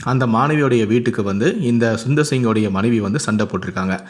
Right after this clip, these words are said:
அதுக்கப்புறம் அந்த மாணவியோடைய பெற்றோர் வந்து, "என்ன, ஏன், என்ன, ஏது, எதுக்காக வந்து கத்திட்டு போற?" அப்படின்னு சொல்லி விசாரிச்ச பிறகுதான் இந்த மாணவியோட வந்து அந்த ஆசிரியர் வந்து தனிமையில் இருந்த விஷயம் தெரிய வந்திருக்கு. இதைத் தொடர்ந்து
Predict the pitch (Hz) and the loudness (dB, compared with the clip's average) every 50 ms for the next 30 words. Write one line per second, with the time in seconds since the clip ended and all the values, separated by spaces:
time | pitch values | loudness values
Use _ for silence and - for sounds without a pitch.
0 | - - - - - - - 110 139 170 165 156 147 151 151 143 131 120 117 110 | -18 -20 -18 -18 -12 -6 -2 0 0 0 0 0 0 0 0 0 2 2 2 2
1 | 107 113 127 143 143 139 131 127 120 117 113 107 110 101 101 107 - 123 110 110 | 2 2 2 0 0 0 2 2 2 2 0 0 0 -2 -4 -2 0 0 0 2
2 | 113 127 120 107 107 113 127 123 117 104 110 123 127 113 107 110 117 113 107 104 | 2 2 2 2 2 2 2 2 2 2 2 2 2 2 0 0 0 0 0 0
3 | 104 104 110 107 104 113 117 117 123 117 113 110 107 - 107 98 104 98 104 98 | 0 0 0 0 0 -2 -2 -2 0 0 0 -2 -2 -4 -4 -4 -4 -4 -4 -4
4 | 101 98 101 101 98 107 107 107 - 107 104 98 92 - 117 117 110 - 98 - | -4 -4 -4 -4 -4 -4 -4 -4 -4 -4 -4 -4 -2 -2 -2 -2 -2 -4 -6 -6
5 | 92 90 92 95 107 143 139 113 - - - - - - - - 127 135 151 151 | -6 -4 -4 -2 0 -2 -2 -2 -6 -12 -18 -18 -18 -12 -6 -2 0 0 2 2
6 | 127 113 110 110 127 135 135 131 120 113 107 98 98 98 98 101 117 151 147 120 | 2 2 2 2 2 2 2 2 2 2 2 0 0 -2 -2 0 0 0 0 0
7 | 117 117 110 101 101 117 127 - - 120 110 107 98 104 135 147 - 110 113 131 | 0 0 0 0 0 0 -2 0 0 0 0 0 0 0 0 -2 -2 -2 0 0
8 | 135 135 127 113 107 101 101 98 98 104 - 127 135 135 107 101 98 95 95 87 | 2 2 2 2 2 0 0 -2 -4 -4 -2 -2 -2 0 0 0 0 0 -2 -2
9 | 95 98 95 - 98 160 - - - - 127 120 123 120 120 123 123 135 143 147 | -4 -4 -4 -6 -6 -8 -8 -10 -6 -2 2 2 2 4 4 2 2 2 2 2
10 | 147 151 160 - - | 2 2 2 0 -2